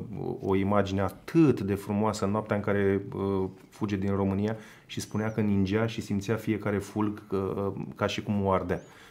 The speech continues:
Era, sunt niște tablouri foarte frumoase, dar, uh, vă gândiți la,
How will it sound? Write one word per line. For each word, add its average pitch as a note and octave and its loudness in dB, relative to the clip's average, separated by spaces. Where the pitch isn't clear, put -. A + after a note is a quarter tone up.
Era, D#3 2
sunt D#3+ 0
niște C#3+ 0
tablouri B2 6
foarte C3 2
frumoase, A#2 0
dar, A#2 4
uh, A2 4
vă G#2 2
gândiți G#2+ 4
la, F#2 2